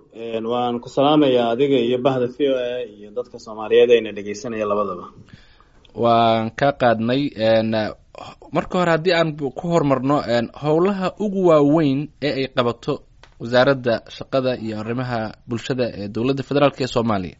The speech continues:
Speaker 2: haddii aad noo soo koobto.
Speaker 1: Walaal, waad mahadsan tahay, waana su'aal runtii muhiim ah.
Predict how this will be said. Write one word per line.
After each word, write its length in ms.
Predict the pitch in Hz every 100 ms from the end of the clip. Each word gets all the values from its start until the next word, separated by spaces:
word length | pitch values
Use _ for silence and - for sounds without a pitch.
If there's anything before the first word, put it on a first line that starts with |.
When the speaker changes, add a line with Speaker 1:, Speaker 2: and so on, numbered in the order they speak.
| - -
Speaker 2:
haddii 240 | 98 117 113
aad 100 | 104
noo 120 | 104
soo 160 | - 92
koobto. 320 | - - - - - - _ _ _ _ -
Speaker 1:
Walaal, 220 | 143 147
waad 140 | 165
mahadsan 400 | 147 143 139 180
tahay, 240 | 160 139 139
waana 200 | 131 131
su'aal 280 | - 139 147
runtii 320 | 151 151 147
muhiim 300 | 147 127 117
ah. 120 | 147